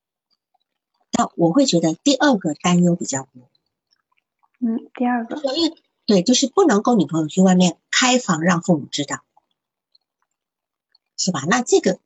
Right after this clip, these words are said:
Speaker 1: 这个就可以，首先可以看到，因为他家里的这个超我，因为他妈妈是一个老师嘛，哈，他家里可能这种超我的那种规，因为他毕竟也才二十五岁，他是大学毕业的，对吧？
Speaker 2: 本科、嗯。
Speaker 1: 他大学毕业，我感觉他好像情史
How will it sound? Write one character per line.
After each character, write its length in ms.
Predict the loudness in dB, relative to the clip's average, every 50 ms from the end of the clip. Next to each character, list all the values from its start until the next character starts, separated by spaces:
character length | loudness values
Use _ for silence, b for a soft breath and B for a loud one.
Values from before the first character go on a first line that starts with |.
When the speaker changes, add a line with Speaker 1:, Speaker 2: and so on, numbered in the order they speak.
| _ -2
Speaker 1:
这 120 | 2 2
个 100 | 2 2
就 160 | 2 0 -2
可 140 | 0 2 0
以， 140 | 0 0 -2 -6
首 220 | -6 -4 -4 -4
先 180 | -4 -4 -4 -2
可 80 | -2 -2
以 60 | 0
看 180 | 0 0 0
到， 220 | 0 0 -2 -4 -2
因 140 | 0 2 2
为 100 | 2 0 _ _
他 120 | -6 -6 -4
家 180 | 0 0 0
里 140 | 2 0 0
的 100 | -2 -4
这 100 | -6 -6
个 100 | -6 -6
超 280 | -4 -2 0 2 4 4
我， 240 | 2 2 -2 -4 -2
因 80 | 0 2
为 80 | 2 2
他 120 | 2 2
妈 200 | 2 2 4 4
妈 160 | 4 2 2
是 140 | 2 0 -2
一 20 |
个 100 | -4 -4
老 320 | -8 -12 _ _ _ -14 -8
师 240 | -6 -6 -4 -4 -4
嘛， 140 | -6 -6 -8
哈， 240 | -8 -10 -10 -10 -12 b b b b b b _
他 100 | -4 -2
家 140 | 0 0 0
里 100 | 0 0
可 100 | -2 -2
能 160 | -2 -4 -2
这 120 | -2 -2 -2
种 100 | -2 -2
超 300 | -4 -2 -2 0 0 2
我 240 | 2 0 0 -2
的 80 | -2 -2
那 60 | -2
种 120 | -2 -2 0
规， 140 | 0 0 0
因 100 | 2 0
为 60 | 0
他 80 | 0 0
毕 140 | 0 0
竟 160 | 0 0 0 -2
也 80 | -2
才 100 | -4 -6
二 140 | -6 -4 -2
十 160 | -2 -2 -4
五 120 | -6 -10 -12
岁， 300 | -12 -10 -8 -8 -10 -10 _ _ _ _ _ _ _
他 120 | -2 0 0
是 100 | 2 2
大 140 | 0 0
学 160 | -2 -2 -4 -4
毕 220 | -2 -2 0 0
业 80 | -2 -2
的， 100 | -4 -8
对 100 | -10 -12
吧？ 120 | -14 -14 -16 -18 _ _ _ _ _ _ _ _ _ _ _ _ _ _ _ _ _ _ _ _ _ _
Speaker 2:
本 180 | -4 -4 -4 -4
科、 200 | -6 -6 -6 -6 -6 -6
嗯。 140 | -6 -4
Speaker 1:
他 100 | -4 -4
大 120 | -2 -2 -2
学 220 | -2 0 -2 -2 -2
毕 220 | 0 2 2 4
业， 200 | 4 2 0 -2 _ _ _ _
我 180 | 0 0 0 2
感 200 | 2 0 -2 -2
觉 120 | -4 -4
他 120 | -2 0 0
好 140 | 0 0 0
像 180 | 0 0 0
情 300 | -2 -4 -4 -2 0 0
史 260 | 0 0 0 -2 -6